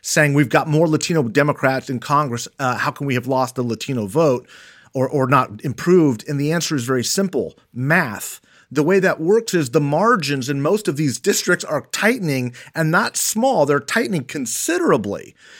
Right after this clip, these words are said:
And so the, a lot of these candidates in the Democratic caucus, I think, are making the mistake of leaning to the left when moderation is where Hispanics are responding.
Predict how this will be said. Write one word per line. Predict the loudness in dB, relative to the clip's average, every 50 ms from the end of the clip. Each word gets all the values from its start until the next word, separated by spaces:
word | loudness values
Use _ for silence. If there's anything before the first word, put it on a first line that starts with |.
| -20 -20 -10 _
And | -4 -2 0
so | 4 4 4 4 2 0 -4
the, | -2 0 2
a | 2 4
lot | 2 2 2 2 2
of |
these | 2 0 0 -2
candidates | -6 -4 -2 -2 0 0 2 2 0 0 -2 -2
in | -2 -2 -2
the | 0 0
Democratic | 0 0 0 0 0 0 0 0 -2
caucus, | -4 -4 -4 -4 -6 -8 -10 -10
I | -8
think, | -6 -2 0
are | 0
making | 0 0 0 -2 -4
the | -4 -4
mistake | -4 -4 -2 0 0 0 0
of | -2 -2 0
leaning | 0 0 2 2 2 2 2 0 0 0
to | 0 0
the | 2 2 2
left | 2 2 2 2 2 2 2 0 -2 -6 -14 -20 -20 -20 -20 -20 _
when | -2 0 2 2
moderation | 4 2 2 2 4 4 4 4 4 4 4 2 2 0 0 0
is | -2 -2 0
where | 2 2 2
Hispanics | 2 0 -2 -4 -4 -2 -2 -2 0 0 -2 -2 -4 -2 0
are | 2 2 4
responding. | 2 2 2 0 0 -2 0 2 2 4 4 4 2 2 0 -4 -6 -10